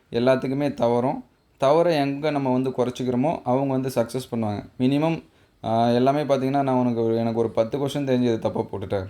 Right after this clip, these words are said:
அஞ்சு தப்பா போட்டுட்டேன், பதினஞ்சு தப்பா போட்டுட்டேன். அந்த அஞ்சுக்கும் பதினஞ்சுக்கும் ரொம்ப வித்தியாசம் இருக்கு. அப்ப அஞ்சு தப்பா பண்ணவங்க செலக்ட் ஆவாங்க, பதினஞ்சு தப்பு பண்ணவங்க செலக்ட் ஆக மாட்டாங்க. அதனால தெரிஞ்ச கொஸ்டின் நம்ம எங்கெங்கெல்லாமே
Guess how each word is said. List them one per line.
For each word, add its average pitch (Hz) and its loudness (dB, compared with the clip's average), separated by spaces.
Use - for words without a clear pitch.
அஞ்சு 139 -2
தப்பா 131 2
போட்டுட்டேன், 107 -4
பதினஞ்சு 147 2
தப்பா 120 0
போட்டுட்டேன். 101 -8
அந்த 117 2
அஞ்சுக்கும் 156 0
பதினஞ்சுக்கும் 139 -2
ரொம்ப 127 2
வித்தியாசம் 120 0
இருக்கு. - -8
அப்ப 113 0
அஞ்சு 139 0
தப்பா 135 0
பண்ணவங்க 123 2
செலக்ட் 120 0
ஆவாங்க, 123 0
பதினஞ்சு 123 2
தப்பு - -6
பண்ணவங்க 120 -2
செலக்ட் 123 2
ஆக 113 2
மாட்டாங்க. 104 -4
அதனால 123 0
தெரிஞ்ச 156 2
கொஸ்டின் 147 -2
நம்ம 135 0
எங்கெங்கெல்லாமே 127 2